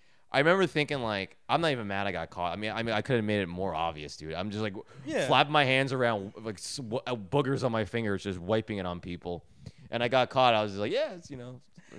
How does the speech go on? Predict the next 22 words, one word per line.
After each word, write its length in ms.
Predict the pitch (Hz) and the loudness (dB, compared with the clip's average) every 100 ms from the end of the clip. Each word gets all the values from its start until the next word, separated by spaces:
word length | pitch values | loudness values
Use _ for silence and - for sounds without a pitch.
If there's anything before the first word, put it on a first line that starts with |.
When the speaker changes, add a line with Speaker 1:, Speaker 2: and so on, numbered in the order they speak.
| - | -14
Speaker 2:
It's 80 | 208 | -6
so 80 | 320 | 0
Speaker 1:
it 40 | |
Speaker 2:
funny 180 | 233 226 | 2 4
what 60 | |
Speaker 1:
happens. 100 | 196 | 2
Speaker 2:
kids 140 | 185 165 | -2 -4
will 60 | 147 | -4
do 120 | 147 | -4
just 180 | 135 147 | -6 -8
for 80 | |
attention, 460 | 123 123 113 123 120 | -8 -6 -8 -10 -12
you 140 | 139 127 | -8 2
know? 60 | |
Speaker 1:
Yeah, 240 | 175 190 175 | 8 10 10
yeah, 360 | 170 160 - 226 | 10 10 8 10
yeah. 400 | 220 208 185 - | 10 10 8 8
Speaker 2:
<laughs> 60 | 170 143 | 4 4
It's 180 | 170 147 | 4 2
just 160 | 233 | 2
like, 160 | 196 | 0
uh, 60 | 165 | -2